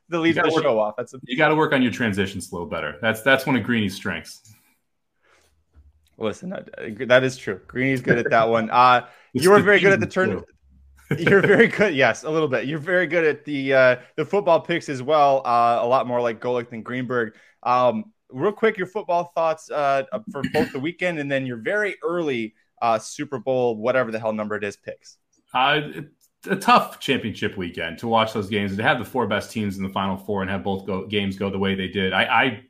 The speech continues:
Speaker 2: enjoyed it a lot. I had Eagles and Chiefs, so it was, uh, good from a betting perspective there. Uh, the Eagles are clearly better than the Niners with or without Purdy. And, and I think you gotta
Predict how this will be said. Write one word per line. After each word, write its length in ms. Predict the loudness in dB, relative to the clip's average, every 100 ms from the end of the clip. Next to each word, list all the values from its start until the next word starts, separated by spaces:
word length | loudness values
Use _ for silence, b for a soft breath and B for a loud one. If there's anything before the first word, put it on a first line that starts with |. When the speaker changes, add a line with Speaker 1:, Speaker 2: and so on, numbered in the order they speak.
| -8
Speaker 2:
enjoyed 360 | -4 0 0
it 100 | 0
a 60 | 0
lot. 240 | 2 2
I 100 | 2
had 180 | -2 -4
Eagles 260 | -6 -6 -8
and 120 | -6
Chiefs, 320 | -6 -6 -8
so 100 | -10
it 20 |
was, 160 | -10 -6
uh, 200 | -4 -4 -4
good 200 | -6 -6
from 140 | -6
a 40 | -2
betting 260 | 0 -2
perspective 540 | -6 -6 -4 -4 -6 -2
there. 280 | 0 0 -2 B B B -10
Uh, 80 |
the 260 | -8 -4 0
Eagles 220 | 2 0
are 40 | -2
clearly 280 | -2 -2
better 140 | 0 0
than 100 | 0
the 60 |
Niners 340 | -2 -2 -2 -4
with 160 | -4
or 60 | -4
without 320 | -4 -4 -4
Purdy. 260 | -6 -4 -4
And, 240 | -4 -4
and 240 | -6 -8 -14 b b b b -8
I 60 | -4
think 180 | 0 0
you 60 |
gotta 360 | 4 4 2 -2